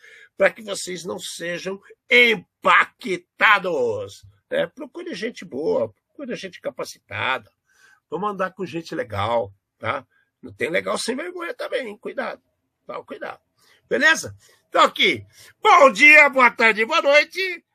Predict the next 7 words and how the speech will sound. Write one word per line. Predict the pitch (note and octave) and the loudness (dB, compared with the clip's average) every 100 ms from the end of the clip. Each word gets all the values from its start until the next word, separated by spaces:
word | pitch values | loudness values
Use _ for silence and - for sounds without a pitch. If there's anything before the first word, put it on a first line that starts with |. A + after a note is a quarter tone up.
| _ _ | _ _
Mais | F#4 F4+ E4 A3+ | -4 -2 -4 -8
um | C4+ | -16
programa | C4 B3 A3 A#3 G#3 | -10 -8 -8 -8 -8
Red | F#3+ A#3+ A3+ | -6 -8 -8
Zone | A3+ E3+ G3 G3+ | -16 -14 -14 -16
pra | G#3 G#3 | -12 -12
vocês. | A3 C4+ C#4 C#4+ D4+ - | -8 -10 -10 -10 -12 -16